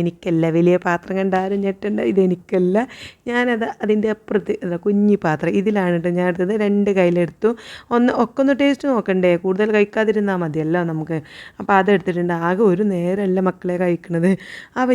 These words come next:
ഞാനിതൊക്കെ ഒന്ന് വിളമ്പി വെച്ചപ്പോഴാണ് എനിക്ക് ഓർമ്മ വന്നത് വെയിറ്റ് നോക്കണമല്ലോ എന്ന്. അങ്ങനെ ഞാൻ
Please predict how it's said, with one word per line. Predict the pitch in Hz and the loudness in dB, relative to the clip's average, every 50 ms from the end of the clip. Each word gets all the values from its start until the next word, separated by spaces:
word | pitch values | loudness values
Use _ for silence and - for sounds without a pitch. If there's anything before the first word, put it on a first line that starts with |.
| 233 226 | 4 4
ഞാനിതൊക്കെ | 220 220 220 202 214 208 233 233 | 4 4 4 2 2 2 2 0
ഒന്ന് | 226 233 226 | 2 2 2
വിളമ്പി | 214 196 185 185 190 202 233 240 | 2 2 2 2 2 4 4 2
വെച്ചപ്പോഴാണ് | 208 - 202 180 - 185 180 175 170 175 202 233 247 381 320 185 | 2 2 -4 -6 -4 -2 -2 0 0 0 0 -2 -2 -2 -2 -2
എനിക്ക് | 170 165 151 202 185 | -2 -2 -2 0 2
ഓർമ്മ | 180 180 180 196 190 190 | 2 2 2 2 2 4
വന്നത് | 185 180 180 175 175 180 180 175 | 2 2 2 2 2 2 4 4
വെയിറ്റ് | 175 170 175 - - 190 180 | 4 2 2 2 -2 -2 -2
നോക്കണമല്ലോ | 175 175 175 - 185 180 175 175 170 175 | -2 -4 -2 0 0 2 2 2 2 0
എന്ന്. | 175 180 170 | 0 -2 -2
അങ്ങനെ | 170 175 175 175 175 | -2 0 0 0 0
ഞാൻ | 175 | 2